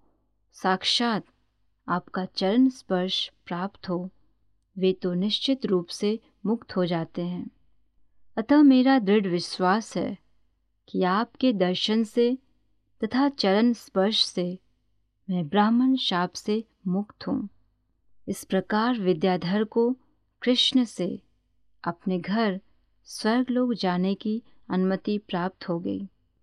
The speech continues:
इस अनुमति को प्राप्त करने के बाद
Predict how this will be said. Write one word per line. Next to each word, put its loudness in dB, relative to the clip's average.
इस -2
अनुमति 0
को 0
प्राप्त -2
करने 0
के -4
बाद -2